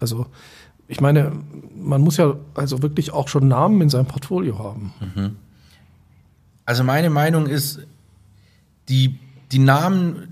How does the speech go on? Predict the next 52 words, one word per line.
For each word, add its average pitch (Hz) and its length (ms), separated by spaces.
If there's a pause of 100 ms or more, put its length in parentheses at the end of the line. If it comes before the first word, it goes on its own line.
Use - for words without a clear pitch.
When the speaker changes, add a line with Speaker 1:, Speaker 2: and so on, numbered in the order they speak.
(100)
Speaker 2:
der 131 120
Liste 143 480
oder 120 200
von 123 180
den 123 140
Bands, 139 280
mit 123 120
denen 127 100
man 120 80
zusammengearbeitet 120 840
hat, 117 140
kann 117 180
gut 143 180
sein, 160 320 (280)
kann 120 180
top 135 240
sein, 151 220
kann 127 140
aber 123 160
auch 117 100
schlecht 127 380
sein, 98 180
in 98 80
Anführungszeichen. 98 680
Denn 104 220 (480)
was - 200
einen 143 80
guten 151 160
Fotografen 131 540
ausmacht, 135 640
ist 127 300 (380)
nicht, 135 280
für 120 160
wen 135 180
er 139 160
alles 131 240
gearbeitet 131 540
hat, 131 140
sondern 117 400 (400)
wie 120 160
der 120 100
Fotograf 117 540
an 117 120
sich 131 300
ist. 98 300 (580)
Weil 117 400
du 135 80
kannst 131 320
der 123 60
letzte 120 360
Horst 135 260
sein, 127 380